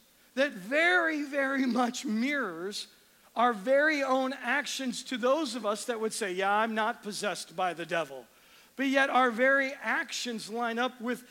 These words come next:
his actions of being possessed. Let's look at this.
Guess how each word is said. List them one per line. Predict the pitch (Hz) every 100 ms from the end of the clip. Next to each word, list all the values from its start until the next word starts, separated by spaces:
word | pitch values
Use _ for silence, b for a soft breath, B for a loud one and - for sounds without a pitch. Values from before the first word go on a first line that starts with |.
| B
his | - 302 349 254
actions | 240 220 - 247 185
of | 202
being | 233 233
possessed. | 185 185 160 -
Let's | 175
look | 185 170
at | 165
this. | 120 98 -